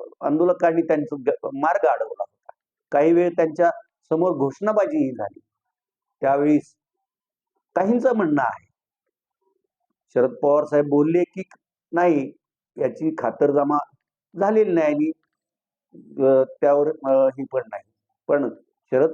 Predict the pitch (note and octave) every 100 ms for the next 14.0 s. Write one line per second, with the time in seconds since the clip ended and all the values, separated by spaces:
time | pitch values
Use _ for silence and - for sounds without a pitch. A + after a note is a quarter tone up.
0 | D#3+ E3+ E3+ D3+ - _ D3 - E3+ D#3+
1 | D#3 - C#3+ D3+ D3 - C3 C#3 D#3+ E3
2 | F3 F#3 - E3+ - F3+ E3 F3 E3+ E3+
3 | E3+ D#3+ D#3+ D#3+ D#3+ D#3 D3+ - C3+ -
4 | _ - D3 D#3 D#3 C#3+ C#3+ C#3+ C#3 C#3
5 | C#3 C3 B2 B2 - B2 - C#3+ C#3 A2+
6 | F#2 _ _ _ C#3 C3+ - D3+ C#3+ C#3
7 | _ _ _ C#3+ C3 - - _ _ _
8 | _ _ - B2 C#3 C#3 - - - _
9 | D3 C3+ - - - C3+ F#3 G3 F#3 D#3+
10 | C#3 C3+ A2 - _ - B2 - D3+ D3
11 | - - C3 C#3 D3+ E3+ F3 - _ _
12 | - C3+ B2+ D#3 D3+ D3 - _ _ -
13 | D#3 A3 - - _ - F3 D#3+ D#3 C3